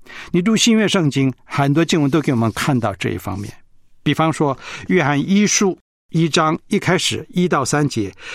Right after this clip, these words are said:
讲到生命与主联系的那种团契，就是死而复活的主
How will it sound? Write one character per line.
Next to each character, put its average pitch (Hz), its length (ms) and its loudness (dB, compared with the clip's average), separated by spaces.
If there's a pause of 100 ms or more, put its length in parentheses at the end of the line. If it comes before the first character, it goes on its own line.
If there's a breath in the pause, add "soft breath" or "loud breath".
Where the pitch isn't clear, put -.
(120 loud breath)
讲 120 280 0
到 127 320 -4 (360)
生 - 420 0
命 226 540 4
与 156 200 2
主 117 300 -2
联 117 400 2
系 185 300 2
的 110 140 -4
那 135 140 2
种 113 240 -2
团 117 460 -4
契， 135 380 -2 (240 loud breath)
就 139 120 -2
是 123 200 -2
死 - 340 0
而 175 160 2
复 151 300 0
活 123 320 -2
的 156 120 2
主 123 400 -4